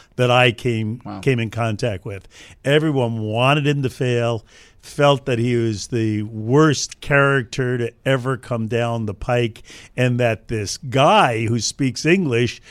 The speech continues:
Speaker 1: who happens to be kinda related to one of the greatest baseball players to ever play in Japan, was the agent and the agent idea was a bad idea
Speaker 2: Yeah.
Speaker 1: also. It was the agent to, to set him free,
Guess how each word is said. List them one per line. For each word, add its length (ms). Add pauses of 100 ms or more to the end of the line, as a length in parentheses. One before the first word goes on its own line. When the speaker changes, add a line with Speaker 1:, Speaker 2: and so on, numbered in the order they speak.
(200)
Speaker 1:
who 160
happens 540
to 80
be 260
kinda 560
related 720
to 120
one 240
of 120
the 100
greatest 680
baseball 520
players 400
to 80
ever 140
play 320
in 80
Japan, 420 (300)
was 420 (180)
the 300 (140)
agent 720 (400)
and 140
the 160
agent 520
idea 520
was 180
a 80
bad 540
idea 400
Speaker 2:
Yeah. 60
Speaker 1:
also. 400
It 20
was 160
the 60
agent 560
to, 260 (300)
to 360
set 380
him 220
free, 460